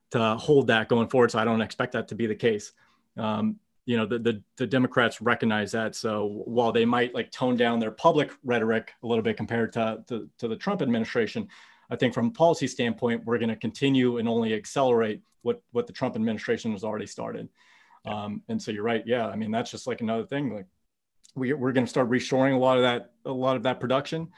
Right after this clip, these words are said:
Speaker 1: Um, and the, the key point of that is gonna be a lower dollar.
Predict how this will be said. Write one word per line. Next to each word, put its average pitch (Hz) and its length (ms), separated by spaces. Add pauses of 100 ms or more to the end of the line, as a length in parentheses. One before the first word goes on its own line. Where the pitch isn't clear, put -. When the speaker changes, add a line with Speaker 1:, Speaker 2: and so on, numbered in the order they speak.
(340)
Speaker 1:
Um, 113 420
and 113 420 (240)
the, 117 280 (120)
the 123 280
key 135 160
point 131 300
of 120 40
that 113 160
is 110 120
gonna 120 160
be 117 80
a 117 80
lower 117 240
dollar. 123 420